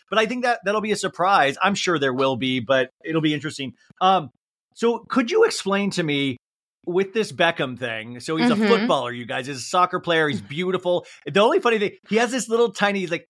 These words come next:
Speaker 1: "Hey, what's going on? I'm David Beckham. How you doing?"
Speaker 2: I know.
Speaker 1: Like, he has this really tiny, you expect, like,
Speaker 2: A
Speaker 1: 'cause he's so, like,
Speaker 2: soft
Speaker 1: kinda
Speaker 2: voice.
Speaker 1: manly. Yeah, he's like, "I've got a soft voice. I love Victoria." He
Speaker 2: <laughs>
Speaker 1: seems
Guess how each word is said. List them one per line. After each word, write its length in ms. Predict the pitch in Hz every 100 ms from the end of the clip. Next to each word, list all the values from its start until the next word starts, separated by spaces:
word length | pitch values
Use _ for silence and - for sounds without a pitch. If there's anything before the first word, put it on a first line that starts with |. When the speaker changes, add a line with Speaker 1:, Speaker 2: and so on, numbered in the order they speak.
| -
Speaker 1:
"Hey, 140 | 277
what's 160 | 269 269
going 180 | 269 269
on? 240 | 262 202 -
I'm 100 | 240
David 340 | 269 262 254
Beckham. 400 | 240 254 247 220 -
How 80 | 262
you 140 | 269 262
doing?" 140 | 262
Speaker 2:
I 100 | 262
know. 80 | 233 -
Speaker 1:
Like, 80 | 185
he 60 | 262
has 100 | 269
this 180 | 233
really 220 | 247 294 262
tiny, 420 | - 240 254 - - -
you 160 | 226 277
expect, 320 | - 302 269
like, 140 | 220 - 302
Speaker 2:
A 40 |
Speaker 1:
'cause 100 | 277
he's 120 | 233
so, 240 | - 254 262
like, 160 | 202
Speaker 2:
soft 140 | 214 196
Speaker 1:
kinda 40 |
Speaker 2:
voice. 100 | -
Speaker 1:
manly. 640 | 185 196 208 208 208 208 185 -
Yeah, 180 | 190 240
he's 120 | 226
like, 140 | 220 - -
"I've 100 | 240
got 120 | 254
a 40 | 269
soft 300 | 269 262 254
voice. 240 | 247 240
I 60 | 247
love 200 | 247 214
Victoria." 720 | 226 262 247 240 247 247 226 - - -
He 180 | 254 262
Speaker 2:
<laughs> 20 |
Speaker 1:
seems 500 | - 277 285 262